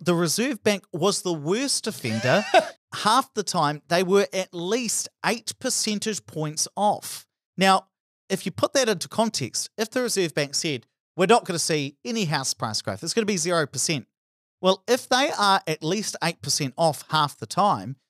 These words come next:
well, it could be eight percent up or it could be eight percent down. It's a massive, massive margin that's completely wrong. And in fact, I'm about to do a YouTube video where I'm gonna pit A N Z, A S B and the Reserve Bank's economists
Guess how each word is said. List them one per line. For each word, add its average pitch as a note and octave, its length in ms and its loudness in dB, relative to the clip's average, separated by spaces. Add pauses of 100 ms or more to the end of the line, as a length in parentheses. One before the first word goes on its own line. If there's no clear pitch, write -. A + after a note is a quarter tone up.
(140)
well, F#3 320 6
it F3+ 160 0
could B3+ 160 4
be F#3+ 160 -2 (100)
eight G#3+ 200 -2
percent E3+ 340 -2
up F#3+ 260 4
or A#3+ 60 6
it D#3+ 80 -2
could F#3+ 120 0
be G3 140 2
eight F#3+ 200 -2
percent D3+ 360 -6
down. E3 420 -2 (500)
It's A3 160 -2
a A3+ 180 0
massive, A#3 800 0 (280)
massive A3+ 480 -4
margin E3 440 0
that's C3+ 180 -4
completely D3 400 -4
wrong. E3+ 240 2 (180)
And F#3 120 0
in F3+ 80 0
fact, F#3+ 340 0
I'm F3+ 140 2
about A3+ 240 2
to - 100 -4
do F3+ 100 0
a C#3 60 0
YouTube D#3+ 540 0
video A#2+ 400 0 (220)
where E3+ 100 4
I'm E3+ 120 4
gonna D#3+ 160 0
pit A#3+ 280 0 (200)
A G3 200 2
N A3 140 0
Z, D3+ 260 0 (100)
A D#3 160 0
S D3 160 -2
B C3+ 360 -2
and D3 140 -4
the C#3 40 -4
Reserve C3+ 380 -4
Bank's C3 320 -4
economists F#3+ 600 0